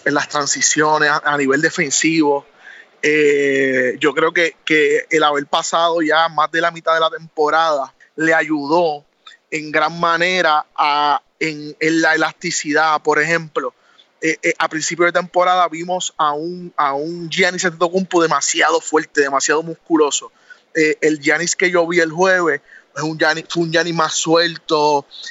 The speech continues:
eh, eh, a nivel, eh, en su anatomía se veía mucho más cómodo, eh,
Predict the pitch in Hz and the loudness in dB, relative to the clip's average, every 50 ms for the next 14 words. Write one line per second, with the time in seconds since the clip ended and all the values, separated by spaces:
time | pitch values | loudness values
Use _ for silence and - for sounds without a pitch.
0 | - _ - 151 156 156 156 151 147 143 143 139 139 131 - - - - - 160 | -18 _ -2 0 0 2 2 2 2 2 0 -2 -4 -4 -6 -6 -8 -8 -4 -2
1 | 151 147 147 - - - - 143 - _ - 151 151 151 151 147 143 143 143 156 | 0 0 0 -2 -8 -14 -14 -16 -16 _ -6 -4 -4 -4 -2 0 2 2 2 4
2 | 165 170 175 170 170 - 147 165 170 165 156 160 160 - - 165 156 - - 165 | 4 2 2 0 -2 -2 -2 -2 0 0 0 -2 -4 -4 -6 -4 -4 -2 0 0
3 | 156 156 147 151 143 139 147 165 185 175 160 - - 147 143 143 143 156 160 160 | 0 0 0 -2 -2 -2 -2 -2 0 0 0 0 0 0 2 2 2 2 0 0
4 | 160 165 180 190 190 - - 180 165 170 165 - - - 165 175 175 180 170 160 | 0 0 -2 -2 0 0 0 0 0 0 -2 -4 0 2 2 2 2 2 2 2
5 | 160 156 151 - 147 147 | 2 2 0 -2 -4 -4